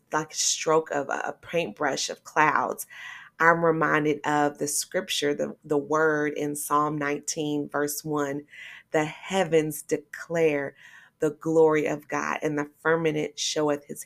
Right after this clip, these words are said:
handiwork." The heavens declare the glory of God. So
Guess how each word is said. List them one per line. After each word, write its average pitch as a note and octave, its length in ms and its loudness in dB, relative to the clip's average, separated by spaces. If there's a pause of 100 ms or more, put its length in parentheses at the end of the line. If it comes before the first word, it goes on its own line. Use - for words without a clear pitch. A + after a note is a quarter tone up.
handiwork." D3 680 -6 (640)
The E3 120 0
heavens F3 920 0 (360)
declare D#3+ 640 0
the C#3+ 120 -8
glory C#3+ 380 -2
of C#3 160 -10
God. D#2+ 320 -6
So - 240 -8